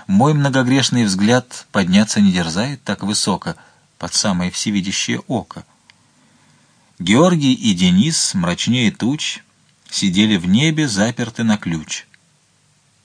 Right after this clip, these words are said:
Помочь своим, хотя бы те их звали, уже не в силах, находясь в горе. Они отчаянно интриговали, как все, кто обитает при дворе,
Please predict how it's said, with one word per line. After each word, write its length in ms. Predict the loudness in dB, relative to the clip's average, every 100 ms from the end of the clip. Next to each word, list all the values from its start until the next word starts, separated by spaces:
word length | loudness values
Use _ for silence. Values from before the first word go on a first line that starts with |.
| _
Помочь 340 | -4 0 2 2
своим, 560 | 2 2 4 2 -2 -6
хотя 320 | -8 -6 -4
бы 100 | -4
те 220 | -2 0
их 100 | 0
звали, 500 | -2 -2 0 0 -2 -6 -20 _ _ _ _ _ _
уже 200 | -2 2
не 120 | 2
в 60 | 0
силах, 480 | 0 0 0 -4 -2
находясь 460 | 0 0 0 -2
в 20 | 0
горе. 360 | 2 2 -2 -6 _ _ _ _ _ _
Они 220 | -8 -4
отчаянно 560 | -4 -2 0 2 4 4
интриговали, 680 | 2 0 0 0 0 -2 -6 _ _
как 180 | -12 -10
все, 220 | -6 -4
кто 160 | -2
обитает 480 | -4 -2 -2 -2 -4
при 100 | -4
дворе, 400 | -4 -2 -2 -2